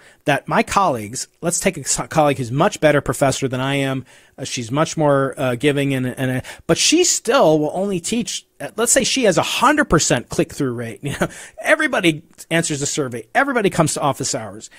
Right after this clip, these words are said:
Everybody comes to class, and they're getting every penny out of their tuition. That's still only forty-five,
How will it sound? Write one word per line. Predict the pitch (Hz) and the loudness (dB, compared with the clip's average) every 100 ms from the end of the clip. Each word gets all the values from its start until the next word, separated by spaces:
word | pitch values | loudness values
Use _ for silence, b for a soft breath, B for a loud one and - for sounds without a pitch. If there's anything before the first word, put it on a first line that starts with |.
| b b - | b b -4
Everybody | 143 151 170 | 0 2 2
comes | 185 180 | 2 2
to | - | 0
class, | - 208 - 98 - | 0 -2 -2 -6 -8
and | 143 | -4
they're | 147 139 | -2 0
getting | 156 143 127 - | 0 0 -4 0
every | 151 147 143 | 0 2 0
penny | - - 160 135 | 0 2 2 0
out | 123 | -4
of | 120 | -6
their | 113 | -8
tuition. | - 120 117 - - b b b - | -10 -10 -10 -12 -18 b b b -4
That's | 147 | -2
still | - 226 233 | 0 0 2
only | 160 131 | 2 0
forty-five, | - 151 143 - 127 113 107 | 2 2 2 0 -2 -4 -8